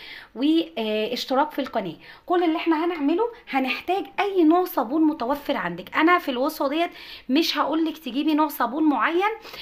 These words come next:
بس لو انت عندك صابون الدوف يبقى جميل جدا جدا. عندك نوع صابون انت بتستخدميه بيعجبك او حلو لبشرتك استخدميه. آه، النوع اللي يعجبك في الوصفة، مش هقولك نوع معين، النوع اللي يعجبك استخدميه.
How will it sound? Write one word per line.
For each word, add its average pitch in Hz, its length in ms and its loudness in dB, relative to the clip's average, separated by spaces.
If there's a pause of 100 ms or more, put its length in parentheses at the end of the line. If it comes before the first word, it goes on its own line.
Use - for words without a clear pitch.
(200)
بس 359 240 2
لو 311 240 6
انت 349 160 4
عندك 240 380 2
صابون 320 340 4
الدوف 320 360 2
يبقى 277 260 2
جميل 254 240 2
جدا 285 340 -4
جدا. 190 440 -6
عندك 269 380 0 (400)
نوع 339 220 8
صابون 285 440 2
انت 320 200 2
بتستخدميه 269 760 2
بيعجبك 254 680 0
او 277 180 4
حلو 330 320 2
لبشرتك 254 580 -4
استخدميه. 262 680 0 (380)
آه، 247 340 0
النوع 349 480 4
اللي 349 240 2
يعجبك 311 480 -2
في 294 80 -6
الوصفة، 403 500 -2
مش 339 260 0
هقولك 339 380 -2
نوع 330 160 0
معين، 330 440 -2 (320)
النوع 330 280 6
اللي 302 180 4
يعجبك 381 520 2
استخدميه. 269 640 0